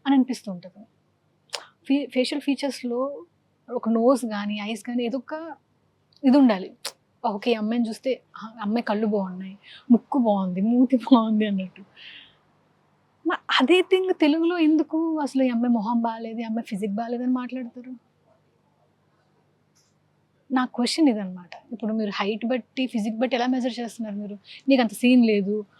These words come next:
నీకు పెద్ద పెద్ద హీరోల పక్కన అవకాశం వస్తే నువ్వు చేయగలవా, నువ్వు నిరూపించుకోగలవా?" అంటే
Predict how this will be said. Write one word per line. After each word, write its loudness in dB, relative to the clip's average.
నీకు 4
పెద్ద 4
పెద్ద 8
హీరోల 4
పక్కన -2
అవకాశం -4
వస్తే -2
నువ్వు 0
చేయగలవా, -2
నువ్వు 6
నిరూపించుకోగలవా?" 0
అంటే -12